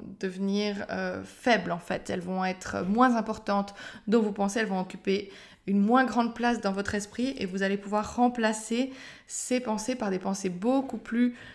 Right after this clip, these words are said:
euh, productives, des pensées qui vous amènent à trouver par exemple des solutions plutôt que de vous co-, focaliser sur le problème,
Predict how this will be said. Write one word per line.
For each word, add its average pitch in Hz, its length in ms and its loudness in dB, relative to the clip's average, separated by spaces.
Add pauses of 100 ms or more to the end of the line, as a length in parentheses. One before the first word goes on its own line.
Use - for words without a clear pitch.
(140)
euh, 180 160 0
productives, 226 720 0
des 196 80 2
pensées 202 320 -2
qui 220 140 -4
vous 190 240 2
amènent 220 240 4
à 208 60 2
trouver 214 260 0
par 196 100 -4
exemple 190 240 -2
des 180 80 -2
solutions 226 600 0
plutôt 202 260 -4
que 196 100 -2
de 170 100 -4
vous 180 80 -8
co-, 202 180 -4
focaliser 208 420 -2
sur 214 160 -4
le 202 100 0
problème, 214 440 -2